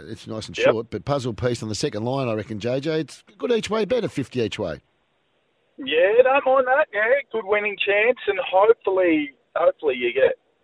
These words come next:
Speaker 2: two dollars a drum. I reckon you probably will on the tote, so yeah, don't mind that. Um, what are we gonna do for Hutch? Are we gonna, we, we, we sort of played it pretty fairly,
Speaker 1: Yeah.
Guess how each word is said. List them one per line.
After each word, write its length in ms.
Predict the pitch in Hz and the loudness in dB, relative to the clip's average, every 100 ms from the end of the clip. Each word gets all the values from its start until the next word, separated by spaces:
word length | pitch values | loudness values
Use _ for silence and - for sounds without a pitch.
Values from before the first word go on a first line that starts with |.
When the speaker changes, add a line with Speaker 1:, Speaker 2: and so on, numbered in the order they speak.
| - | -2
Speaker 2:
two 140 | 151 | 0
dollars 260 | 139 135 131 123 | 4 4 2 0
a 20 | |
drum. 280 | 147 196 247 | 0 2 2
I 80 | 202 | -2
reckon 300 | 143 139 123 | -2 -6 -12
you 80 | 117 | -6
probably 420 | 147 127 123 127 | -4 -4 -4 -8
will 340 | 123 160 156 143 _ _ _ _ | -2 0 0 -2 _ _ _ _
on 140 | 160 156 | -4 -2
the 80 | 147 | -2
tote, 220 | 185 240 - | 0 0 0
so 80 | 208 | 0
yeah, 200 | 208 214 | 0 0
don't 220 | 214 214 | 0 0
mind 260 | 180 202 190 | 0 0 2
that. 240 | 185 247 - | 0 -2 -2
Um, 440 | 196 196 196 190 - - | -2 0 0 -4 -8 -2
what 120 | 220 | 0
are 60 | |
we 80 | 208 | 0
gonna 180 | 202 196 | 0 0
do 240 | 185 180 - | 0 -2 0
for 100 | 160 | -2
Hutch? 240 | 165 165 156 | 0 0 -2
Are 40 | |
we 60 | 147 | -4
gonna, 220 | 185 165 - | -2 -4 -4
we, 140 | 165 165 - - 180 | -8 -6 -8 -8 -4
we, 260 | 165 175 156 | -2 0 -2
we 160 | 160 - | -4 -2
sort 160 | 185 | 0
of 60 | 170 _ - | 0 _ -8
played 240 | 160 156 135 | -2 0 0
it 80 | - _ _ | -2 _ _
pretty 300 | - 165 123 - | -4 -4 -4 -6
fairly, 520 | 139 143 147 139 123 - | -4 0 2 0 -2 -6
Speaker 1:
Yeah. 400 | 123 110 110 | -4 -4 -4